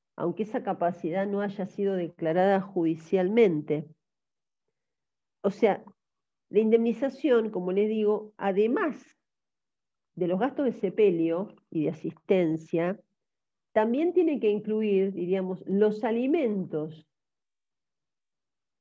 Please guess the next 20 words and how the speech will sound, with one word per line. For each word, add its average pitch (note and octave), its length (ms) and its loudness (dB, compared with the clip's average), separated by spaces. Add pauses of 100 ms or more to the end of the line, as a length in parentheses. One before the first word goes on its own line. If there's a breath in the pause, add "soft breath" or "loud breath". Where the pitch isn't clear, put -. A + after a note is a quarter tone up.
(280)
de G3 160 4
quienes, G3 440 4
diríamos, A#3+ 440 0
estaban D4 400 -2
a A#3 100 -2
cargo D4 340 2
de F3+ 120 0
la F3 100 2
víctima, E3+ 680 -4 (1000)
donde G3 400 4
ahí A3 400 2
el G3 120 0
universo G#3 640 2
es D#3 240 -4 (180)
cónyuge, C#4+ 640 -4
conviviente, A3+ 1000 -2
hijos A3+ 340 -4
menores G3+ 400 0
de F#3 100 -2
dieciocho A#3 840 -4